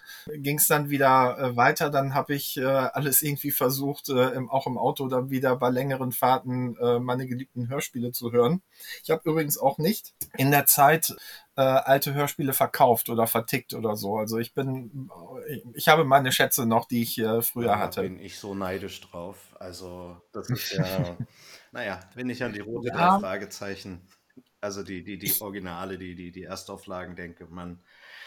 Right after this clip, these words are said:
Speaker 2: die hab ich alle im Block
Speaker 1: Ja.
Speaker 2: verkauft damals für, ich weiß es nicht, es ist auch egal.
Speaker 1: Also ich hab, ich hab ein paar verloren, indem ich sie verliehen habe und nicht wiederbekommen hab.
Speaker 2: Ja, Verleihen ist der größte Feind des Hörspielsammlers, das ist halt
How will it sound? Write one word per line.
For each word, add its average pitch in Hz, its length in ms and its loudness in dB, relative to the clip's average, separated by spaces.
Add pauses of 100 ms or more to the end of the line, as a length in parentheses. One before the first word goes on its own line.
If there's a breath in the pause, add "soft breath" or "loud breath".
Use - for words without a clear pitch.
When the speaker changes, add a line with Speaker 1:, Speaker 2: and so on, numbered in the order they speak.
(340 loud breath)
Speaker 2:
die 110 80 -16
hab 104 80 -12
ich 98 160 -14
alle 98 180 -8
im 101 140 -8
Block 139 220 0
Speaker 1:
Ja. 147 60 2
Speaker 2:
verkauft 90 560 -10
damals 90 480 -12
für, 85 460 -14
ich 131 180 -12
weiß 87 220 -10
es - 140 -16
nicht, - 400 -16
es 107 100 -20
ist 117 40 -14
auch 95 180 -12
egal. 78 400 -16 (480)
Speaker 1:
Also 156 220 4
ich 165 160 -2
hab, 202 100 2 (300)
ich - 180 -2
hab - 120 2
ein 196 80 2
paar 190 180 4
verloren, 196 600 4
indem 180 360 2
ich 170 100 4
sie 180 100 0
verliehen 165 560 4
habe 120 220 6
und 120 160 4
nicht 135 180 -4
wiederbekommen 117 640 2
hab. 95 100 0
Speaker 2:
Ja, 95 140 -6
Verleihen 107 420 -4
ist 113 160 -10
der 110 100 -8
größte 110 360 -12
Feind 110 340 -6
des - 180 -12
Hörspielsammlers, 95 920 -10
das - 200 -20
ist 95 200 -16
halt 92 280 -12